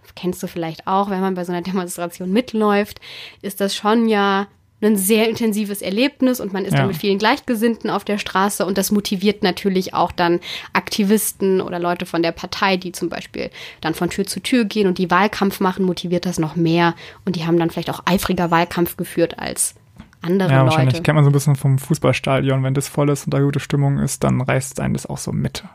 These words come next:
Speaker 1: Ja.
Speaker 2: Ja.
Speaker 1: Und diese indirekten Auswirkungen sind natürlich, äh,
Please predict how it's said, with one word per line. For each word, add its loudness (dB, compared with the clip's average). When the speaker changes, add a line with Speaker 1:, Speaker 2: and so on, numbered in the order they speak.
Speaker 1:
Ja. 0
Speaker 2:
Ja. 4
Speaker 1:
Und 4
diese 4
indirekten 4
Auswirkungen 0
sind -2
natürlich, -6
äh, -14